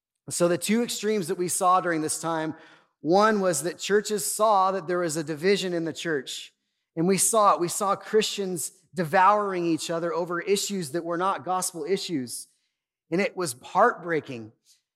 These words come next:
And so the church naturally would wanted, wanted to respond so we could see, "Guys, we're the same family. Let's stay together." And so some churches responded with unity at all costs, meaning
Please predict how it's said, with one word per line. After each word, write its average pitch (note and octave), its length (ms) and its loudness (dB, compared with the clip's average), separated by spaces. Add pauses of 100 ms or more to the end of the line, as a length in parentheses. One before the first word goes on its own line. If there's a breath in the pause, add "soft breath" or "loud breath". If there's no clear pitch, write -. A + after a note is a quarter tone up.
(360)
And D3+ 80 -4
so F#3 120 -2
the E3 120 0
church G#3+ 560 2
naturally F#3+ 480 0
would F3 180 -2
wanted, F3 400 -2
wanted E3+ 300 -4
to F#3 120 -6
respond F#3+ 680 -2
so E3+ 160 -6
we D#3+ 120 -2
could D#3 140 -10
see, G3 300 -6 (320)
"Guys, G3+ 340 -4
we're G3+ 160 -2
the F#3 100 -10
same G#3+ 280 -6
family. A3+ 420 -4
Let's F3 180 -2
stay F#3+ 260 -2
together." F3+ 540 -6 (1500 soft breath)
And D#3+ 100 -2
so F#3 180 2
some G#3+ 340 0
churches F3 560 -4
responded F3+ 520 -4
with D3+ 200 -6
unity F3+ 600 -4 (380)
at D3 100 -2
all C#3 140 0
costs, - 680 -6 (840)
meaning D3 420 0